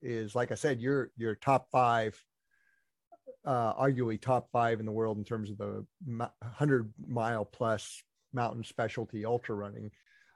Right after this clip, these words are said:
And, but as I pointed out to you, looking at your ultra sign up results and knowing you've done also within that, you know, some other things like your double ri-, double rim to rim to rim,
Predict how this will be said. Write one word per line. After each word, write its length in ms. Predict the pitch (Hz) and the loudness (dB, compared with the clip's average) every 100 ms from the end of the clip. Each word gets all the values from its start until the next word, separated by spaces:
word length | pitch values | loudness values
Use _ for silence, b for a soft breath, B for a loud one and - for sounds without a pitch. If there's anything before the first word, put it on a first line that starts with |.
| _ - | _ -4
And, 480 | 151 139 131 131 - _ _ _ - 123 | 2 4 4 2 -2 _ _ _ -8 4
but 400 | 170 180 135 107 _ | 8 8 8 4 _
as 120 | 147 160 | 0 4
I 120 | 151 | 2
pointed 340 | - 185 165 | 2 0 4
out 220 | 151 170 | 6 4
to 80 | - | 2
you, 120 | 131 | 0
looking 220 | 127 156 185 | 0 2 2
at 100 | 135 | 6
your 100 | 131 | 4
ultra 280 | 139 127 | 4 -2
sign 360 | - 143 151 180 | -4 0 4 4
up 160 | 214 - _ _ _ - | 4 2 _ _ _ -2
results 580 | 160 196 226 - - - _ _ _ 147 | 4 6 4 2 -10 -16 _ _ _ 2
and 260 | 139 135 | 4 6
knowing 380 | 143 151 156 156 | 8 8 8 6
you've 320 | 139 135 127 | 6 6 6
done 240 | 131 131 120 | 4 6 6
also 400 | 120 - 131 117 | 2 6 6 6
within 420 | 113 120 127 123 | 4 2 0 2
that, 300 | 120 120 - | 0 0 -2
you 120 | 139 | -4
know, 140 | 113 107 | -2 -4
some 220 | 120 113 | -2 0
other 200 | 113 117 | 0 0
things 280 | 120 117 107 | 0 -2 0
like 220 | 107 - | -2 -2
your 260 | 104 98 - _ _ _ | -6 -6 -10 _ _ _
double 360 | 117 110 104 104 | 0 2 0 0
ri-, 240 | 110 110 - 135 | 0 -2 -4 -6
double 260 | 120 113 107 | -2 0 0
rim 240 | 110 107 | 0 -2
to 60 | 104 | -2
rim 220 | 107 104 | -4 -4
to 60 | 101 | -6
rim, 440 | 104 104 101 | -4 -4 -6